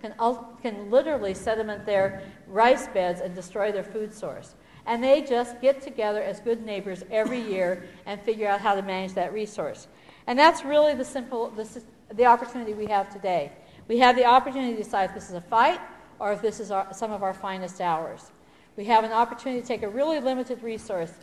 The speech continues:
Uh, I wanna just give you some statistics. When, you know that wonderful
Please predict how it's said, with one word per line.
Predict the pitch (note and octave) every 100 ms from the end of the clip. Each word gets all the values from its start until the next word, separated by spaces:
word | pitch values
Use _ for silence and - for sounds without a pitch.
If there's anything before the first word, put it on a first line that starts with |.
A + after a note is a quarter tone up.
| - _ _ _ _
Uh, | G3+ G3 - _ G#3
I | A3
wanna | C4 B3
just | A#3+ - -
give | A#3+
you | C4
some | B3+ A3
statistics. | - A3 - A3+ A3+ F#3 A3
When, | G#3 G#3
you | A#3+
know | A#3+
that | G3+ - F#3+
wonderful | G3 A3+ B3+ B3+ A#3 A3+ A3+